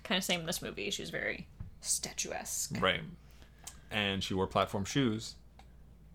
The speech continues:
Speaker 2: so that she was ultimately six-foot-seven.
Speaker 1: That's just unnecessary.
Speaker 2: Giant. Giantess.
Speaker 1: Very. Was she ever a model? I feel like she should have. I feel like if you're that
Speaker 2: Uh,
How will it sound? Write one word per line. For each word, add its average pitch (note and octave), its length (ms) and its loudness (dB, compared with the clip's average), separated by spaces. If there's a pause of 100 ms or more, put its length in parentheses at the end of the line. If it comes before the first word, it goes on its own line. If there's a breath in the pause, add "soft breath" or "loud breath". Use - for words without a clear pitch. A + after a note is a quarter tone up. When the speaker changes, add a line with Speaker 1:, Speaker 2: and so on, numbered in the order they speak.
(140)
Speaker 2:
so - 160 2
that G#2 100 2
she - 100 0
was G2+ 120 0
ultimately A2 600 2
six-foot-seven. - 1300 -2 (600)
Speaker 1:
That's - 400 -2 (140)
just - 260 -4
unnecessary. D4 640 0 (120)
Speaker 2:
Giant. E2+ 680 2 (280)
Giantess. - 600 0
Speaker 1:
Very. A3 480 0 (1200 loud breath)
Was A3+ 100 0
she C#4 100 4
ever C4 120 6
a A#3+ 60 10
model? G3+ 300 6
I C4 80 4
feel F4 160 2
like E4 100 4
she - 140 -6
should C4+ 180 -4
have. B3 100 -4 (260)
I - 100 6
feel G4 140 12
like G#4+ 120 12
if F4+ 100 6
you're C4 160 8
that A#3 200 12
Speaker 2:
Uh, A#2+ 60 4